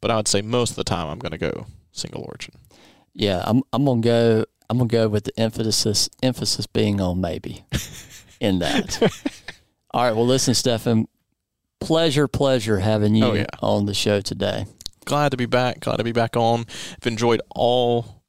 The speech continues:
Speaker 1: the amazing episodes we've had since I've been on here. Hopefully to make it back on again in the near
Speaker 2: Yeah.
Speaker 1: future, but it has been a pleasure, and that's what I love about the show, Kenneth, that you bring together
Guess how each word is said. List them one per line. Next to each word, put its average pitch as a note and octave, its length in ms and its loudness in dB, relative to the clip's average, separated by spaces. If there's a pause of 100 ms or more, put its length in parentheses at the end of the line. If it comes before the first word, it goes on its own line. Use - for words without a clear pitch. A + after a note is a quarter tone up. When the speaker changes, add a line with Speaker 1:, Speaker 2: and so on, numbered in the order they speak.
(160)
Speaker 1:
the A#2+ 80 -4
amazing G2+ 340 -2
episodes G2 340 -2
we've F#2+ 140 -6
had G2 420 -2 (540)
since - 340 0
I've G#2 180 0
been G#2+ 240 -2 (120)
on A2 160 -6
here. G#2 240 -4
Hopefully B2+ 500 -2
to A#2 60 0
make A#2 200 -2
it - 180 -8 (600)
back A2+ 200 -4
on A#2+ 140 0
again C#3 480 0
in C3 100 -4
the C3 60 2
near C3+ 140 0
Speaker 2:
Yeah. B2+ 160 2
Speaker 1:
future, - 240 -8 (120)
but F2+ 120 -2
it A#2 180 0
has A#2+ 200 -2
been A2 340 0
a - 140 -8
pleasure, B2+ 320 -2
and A#2 120 -2
that's B2 160 -2
what C3 80 2
I A2+ 60 4
love A2+ 160 2
about G#2+ 160 -2
the G#2 60 -2
show, G#2 180 -2
Kenneth, G#2+ 240 -2
that G#2 140 -2
you G#2+ 60 -6
bring A2 220 -6
together G2+ 300 0